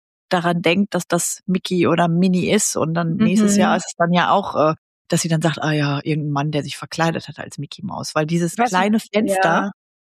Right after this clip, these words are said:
Speaker 1: das ist dann ja auch vorbei.
Speaker 2: Genau den gleichen Gedanken hatte ich. Ich hab's jetzt in letzten, in letzten, weiß nicht, zwei Monaten bestimmt zwei, dreimal zu Komen auch gesagt, so, "Ach Mann, ich würd so gerne zu Disneyland noch mal gehen."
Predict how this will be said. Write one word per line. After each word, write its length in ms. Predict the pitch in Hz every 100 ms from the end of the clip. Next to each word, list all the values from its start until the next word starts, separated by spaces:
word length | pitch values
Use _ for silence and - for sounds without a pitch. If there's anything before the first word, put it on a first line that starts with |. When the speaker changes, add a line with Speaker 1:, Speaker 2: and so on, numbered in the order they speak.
| _ _ _ _ -
Speaker 1:
das 180 | 175 196
ist 140 | -
dann 100 | 190
ja 120 | 196
auch 100 | 170
vorbei. 540 | - 208 226 226 92 143 - _ _ _ _ _ -
Speaker 2:
Genau 240 | 226 220
den 140 | 240 254
gleichen 260 | 233 233
Gedanken 420 | 220 202 190 202
hatte 200 | 196 165
ich. 60 | 165 190
Ich 60 |
hab's 140 | 202 196
jetzt 140 | 202
in 80 | 208
letzten, 440 | 196 196 226 208 -
in 80 | 190
letzten, 440 | 185 190 190 180
weiß 140 | 175 180
nicht, 140 | 175
zwei 180 | - 185
Monaten 420 | 180 196 190 -
bestimmt 400 | 196 - 233 233
zwei, 160 | - 185
dreimal 340 | 185 185 175
zu 100 | -
Komen 380 | 180 190 175 170
auch 200 | - 175
gesagt, 380 | - 170 170 170
so, 140 | 175 -
"Ach 200 | 175 -
Mann, 180 | 180 175
ich 220 | 190 - - _ _ _
würd 180 | - 214
so 200 | - 214
gerne 440 | 190 185 190 185 185 _ _
zu 120 | -
Disneyland 560 | 190 208 226 196 170 165
noch 160 | 175 170
mal 160 | 170
gehen." 400 | 165 190 175 180